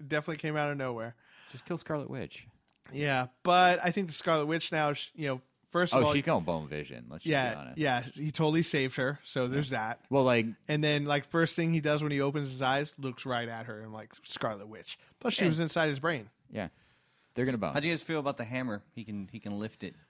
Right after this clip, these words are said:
Speaker 2: He's, he's worthy. I love that Captain America slightly moved the
Speaker 3: He
Speaker 2: hammer.
Speaker 3: slightly
Speaker 1: Yeah.
Speaker 3: moves it, yeah.
Speaker 2: But you know, you, well, you know why? It's 'cause it's,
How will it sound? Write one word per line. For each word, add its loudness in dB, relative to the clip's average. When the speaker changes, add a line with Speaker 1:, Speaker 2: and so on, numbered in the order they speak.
Speaker 2:
He's, -6
he's -4
worthy. -2
I 4
love 4
that 4
Captain 2
America 0
slightly -6
moved -10
the -12
Speaker 3:
He 0
Speaker 2:
hammer. 0
Speaker 3:
slightly 2
Speaker 1:
Yeah. 0
Speaker 3:
moves 0
it, -2
yeah. 0
Speaker 2:
But 4
you -2
know, -4
you, -4
well, 0
you 0
know -2
why? 0
It's -6
'cause -6
it's, -8